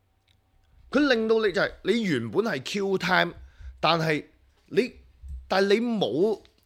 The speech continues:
有好多人有一個狀況就係，無論係上網、social media、抖音各樣嘢，就係你咩，咩為之 Q time 先？Q time 就係我而家有一個 gap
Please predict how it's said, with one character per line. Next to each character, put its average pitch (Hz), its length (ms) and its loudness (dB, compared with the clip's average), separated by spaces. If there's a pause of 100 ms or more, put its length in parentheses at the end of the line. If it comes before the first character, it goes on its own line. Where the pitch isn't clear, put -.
(100)
有 196 140 0
好 269 80 -4
多 262 200 2
人 117 120 -6 (120)
有 170 140 -2
一 220 40 -4
個 214 80 -2
狀 113 280 -6
況 120 220 -8
就 104 140 -8
係， 90 180 -8 (180)
無 107 140 -6
論 113 140 0
係 - 20 -4
上 113 440 -6
網、 98 320 -6 (760)
social 220 400 -2
media、 147 520 -8 (880)
抖 123 300 -2
音 170 260 0
各 139 120 -4
樣 95 240 -10
嘢， 82 280 -10
就 - 140 -16
係 78 120 -12 (880)
你 247 340 2 (500)
咩， 330 140 8
咩 285 260 4
為 120 160 6
之 180 140 -4
Q 220 260 0
time 202 320 2
先？ 156 240 -2 (760)
Q 294 260 4
time 269 260 6
就 196 100 4
係 123 340 2 (160)
我 165 100 4
而 160 80 4
家 220 100 2
有 147 280 2
一 - 20 0
個 156 240 0
gap 156 360 6